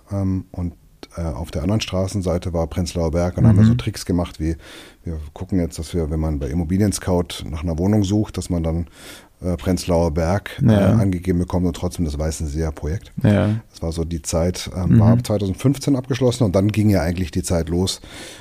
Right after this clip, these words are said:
Speaker 1: wo, ähm, wo die alle auf Immobilien gesprungen sind, die ganzen
Speaker 2: Mhm.
Speaker 1: Abenteurer, viele Leute dann die, die Preise hochgeschraubt haben, äh, der Staat hat Geld gedruckt, man bekam Geld geschenkt praktisch für ein Prozent,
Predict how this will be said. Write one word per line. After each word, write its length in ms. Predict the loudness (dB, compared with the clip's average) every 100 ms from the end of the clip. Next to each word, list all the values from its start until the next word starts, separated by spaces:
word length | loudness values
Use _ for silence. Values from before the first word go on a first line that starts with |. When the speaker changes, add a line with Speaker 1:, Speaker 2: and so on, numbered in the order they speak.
| -6
Speaker 1:
wo, 300 | 0 4 4
ähm, 340 | 2 0 0 0
wo 140 | 0
die 160 | 0 -2
alle 220 | 0 0
auf 160 | 0 0
Immobilien 420 | 0 2 4 4
gesprungen 420 | 2 2 4 4
sind, 260 | 2 0 0
die 60 |
ganzen 320 | 4 6 6
Speaker 2:
Mhm. 60 | 4
Speaker 1:
Abenteurer, 720 | 2 0 0 0 2 2 -2
viele 320 | -4 -4 -2 -2
Leute 320 | -2 -2 -2
dann 220 | -2 -2
die, 160 | -4 -6
die 260 | -10 -10
Preise 340 | -2 0 0 0
hochgeschraubt 800 | -2 -2 -4 -4 -4 -4 -4 -2
haben, 480 | -2 0 -2 -4 -4
äh, 300 | -4 -4 -4
der 100 | -4
Staat 300 | -2 -2 -2
hat 140 | -2
Geld 220 | -4 -4
gedruckt, 380 | -4 -4 -6 -6
man 120 | -8
bekam 280 | -6 -6 -6
Geld 360 | -4 -6 -6 -8
geschenkt 460 | -4 -2 -2 -6
praktisch 280 | -10 -10 -10
für 140 | -8
ein 120 | -6 -6
Prozent, 400 | -6 -6 -6